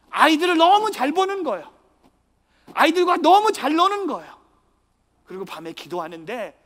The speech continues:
그 아이들이 자기의 마음에 계속 남아있는 거예요. 도미니카 이번 주 덥습니다. 모기도 많습니다. 음식도 안 맞을 거야. 그러나 일주일 동안 이들이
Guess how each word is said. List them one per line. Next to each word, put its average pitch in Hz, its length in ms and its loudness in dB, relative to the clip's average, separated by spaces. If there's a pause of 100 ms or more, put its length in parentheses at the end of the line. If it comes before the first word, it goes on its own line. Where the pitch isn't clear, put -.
(300)
그 302 220 -8
아이들이 269 520 -4
자기의 269 340 -10
마음에 277 380 -8
계속 320 500 -12
남아있는 277 480 -12
거예요. - 180 -20 (1040)
도미니카 190 420 -10
이번 180 220 -6
주 156 140 -14
덥습니다. 147 640 -20 (760)
모기도 202 380 -2
많습니다. - 640 -18 (1080)
음식도 254 380 -2
안 190 140 0
맞을 294 340 -2
거야. 190 300 -12 (880)
그러나 180 200 -8
일주일 208 360 -8
동안 214 340 -2
이들이 208 580 -6